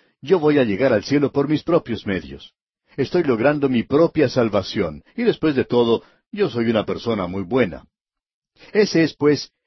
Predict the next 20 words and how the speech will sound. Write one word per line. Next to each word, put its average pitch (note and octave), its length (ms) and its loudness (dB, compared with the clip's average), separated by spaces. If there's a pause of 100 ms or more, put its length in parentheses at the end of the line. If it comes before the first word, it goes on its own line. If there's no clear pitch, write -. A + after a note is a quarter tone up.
(160)
el B2 180 0
hombre F#3 320 2
que A#2 140 -4
tiene D3 220 0
una C3+ 200 0
dura D3+ 380 0
filosofía B2+ 680 -2
de A#2 120 0
la G2+ 100 0
vida. E2 380 -10 (640)
Hay D3 160 -2
muy F#3 160 -2
poco D#3 340 0
gozo A#2+ 360 0
en G2+ 60 -2
la F2+ 80 -2
vida A2 220 0
de G2+ 100 0
este A2 220 -4
hombre. E2 360 -6